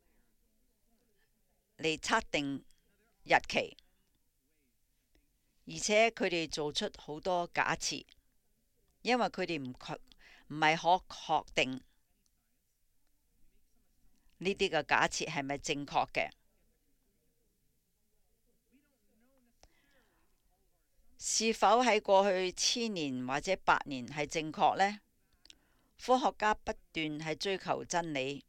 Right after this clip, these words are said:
喺條路上，我哋不斷要假設。當我哋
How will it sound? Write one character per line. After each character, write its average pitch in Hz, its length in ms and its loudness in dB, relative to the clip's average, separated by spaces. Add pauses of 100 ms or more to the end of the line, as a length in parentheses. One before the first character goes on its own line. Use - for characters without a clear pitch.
(1400)
喺 208 160 6
條 156 600 0
路 180 260 0
上， 165 320 0
我 160 100 2
哋 151 380 -4
不 208 80 0
斷 156 340 -6
要 156 260 -6
假 147 280 4
設。 - 320 -2 (2500)
當 285 280 8
我 226 140 6
哋 190 300 4